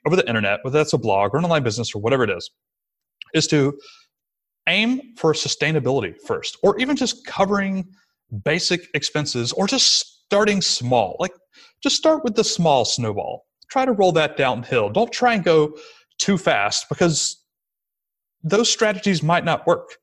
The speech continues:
I think if you aim smaller, you might even be, you know, trying some, some different strategies, maybe even some new strategies or, or something.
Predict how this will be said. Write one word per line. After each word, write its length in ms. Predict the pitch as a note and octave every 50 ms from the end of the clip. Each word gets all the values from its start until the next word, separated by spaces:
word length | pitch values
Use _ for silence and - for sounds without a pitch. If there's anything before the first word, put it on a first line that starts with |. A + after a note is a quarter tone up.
| _ _ _ _ _
I 60 | - D3
think 180 | - B3 A#3+
if 120 | A#3 - F#3
you 160 | C#3+ - - -
aim 240 | D#3 E3+ F#3 F#3+ E3+
smaller, 580 | - - D3 D3 D3+ D#3 B2+ G#2+ G#2 G#2 G2+ -
you 120 | E3+ F#3+ G3+
might 180 | A3 A#3 B3+
even 240 | B3+ A#3 A3 G3 F3+
be, 420 | F3 F#3+ F#3 F3+ F3 F3 E3+ - _ _ _ _ _ _ _ _
you 80 | - E3+
know, 120 | A#2 A2 - -
trying 300 | - - F3 F3+ F#3+ F3
some, 400 | - - E3 D#3+ D3+ D3+ D3 -
some 320 | - - E3 D#3+ D3 B2 A2
different 440 | - F3 F3 F3+ - A2+ G#2 - -
strategies, 520 | - - A#2+ G2+ G2 F#2 F2+ - F#2 -
maybe 220 | - A3+ C#4+ D4 C4+
even 160 | A#3+ A3 G#3
some 260 | - - F#3 C#3+ C3
new 200 | C3 D3 F3 F#3
strategies 720 | F3 - - - A2 G#2 G2 G2 F2+ G2 G2 A2 A#2 - - - -
or, 160 | D3 C#3 -
or 140 | - D#3 D3+
something. 520 | D3+ - - F#3 E3 - A2 G#2 G2+ G2+